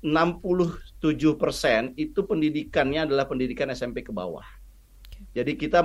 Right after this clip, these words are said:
bisa mengharapkan apa kalau tenaga kerja kita itu S M P ke bawah?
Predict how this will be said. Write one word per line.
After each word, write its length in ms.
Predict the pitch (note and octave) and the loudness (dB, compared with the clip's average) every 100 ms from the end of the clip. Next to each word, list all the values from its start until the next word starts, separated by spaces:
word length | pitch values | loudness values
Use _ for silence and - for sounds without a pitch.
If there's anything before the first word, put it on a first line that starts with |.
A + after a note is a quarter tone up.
| E3 | 4
bisa 160 | D3 | 2
mengharapkan 560 | D3+ D3 C#3 C#3 C#3 C#3 C#3+ | 2 4 4 4 4 0 0
apa 240 | F3+ G3+ | 0 0
kalau 320 | C3+ C3 B2+ - | 2 4 2 0
tenaga 400 | C3+ C3 B2 A#2+ | -4 -2 0 -2
kerja 320 | C#3 B2 C3 | -2 0 0
kita 240 | B2+ B2+ B2+ | 0 -2 0
itu 240 | A#2 - | 0 2
S 240 | F3 - B2+ | 0 0 -2
M 80 | |
P 80 | B2 | -4
ke 160 | A#2 G#2+ | -6 -2
bawah? 400 | G2 G#2+ D#2 | 0 0 -2